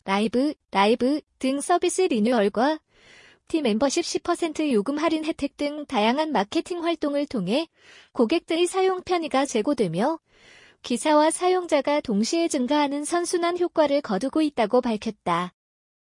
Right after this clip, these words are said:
이에 에스케이텔레콤은 고객들에게 감사하는 마음을 담아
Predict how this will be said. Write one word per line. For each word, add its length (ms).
이에 260
에스케이텔레콤은 1160
고객들에게 760
감사하는 560
마음을 400
담아 360